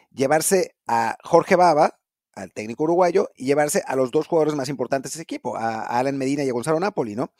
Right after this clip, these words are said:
Entonces, vamos a ver si, si le, si le puede funcionar la, la apuesta esta uruguaya. Quizás sí, ¿eh? O sea, no es, no es imposible, porque sabemos lo,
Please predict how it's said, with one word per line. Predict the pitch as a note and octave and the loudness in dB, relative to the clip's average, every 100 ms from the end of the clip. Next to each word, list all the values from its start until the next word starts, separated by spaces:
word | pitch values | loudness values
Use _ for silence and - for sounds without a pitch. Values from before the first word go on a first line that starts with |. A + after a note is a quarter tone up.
| - - - | -20 -20 -8
Entonces, | - F3 G2 - _ _ _ - | -4 0 0 -4 _ _ _ -4
vamos | D#3 G#3 G3+ | 0 4 4
a | |
ver | A3+ - - - | 4 2 -2 -16
si, | - A#2+ A2+ - | -10 -8 -8 -8
si | B2 | -8
le, | A2 G#2+ G#2+ G#2 G#2 - | -2 -2 0 -2 -4 -8
si | - A2+ | -10 -6
le | |
puede | A2 D3+ E3 | 4 6 6
funcionar | C#3+ B2+ C3 C#3 C#3 | 2 -2 0 0 0
la, | B2 G#2+ G2 | -2 -6 -6
la | - A2+ | -4 -2
apuesta | - D3 D3 - B2+ | 2 2 2 2 -2
esta | - B2+ B2 | 0 -2 -2
uruguaya. | C#3+ C#3 D#3 G3+ | -2 0 2 2
Quizás | - F#3 C#4 D4 | 0 -2 -2 -4
sí, | D#4+ E4 B2 | -4 -4 -2
¿eh? | C#3 B3 _ | -2 -4 _
O | C3+ | -4
sea, | D#3 C3 | -2 -2
no | B2 D3 | -4 -2
es, | F3 - C3+ | -2 -4 -4
no | E3 | -2
es | F#3 | -2
imposible, | F#3 F#3 F4 - | -4 -8 -6 -8
porque | A2+ | -6
sabemos | B2 D3+ C#3+ | -4 -4 -2
lo, | B2+ | -2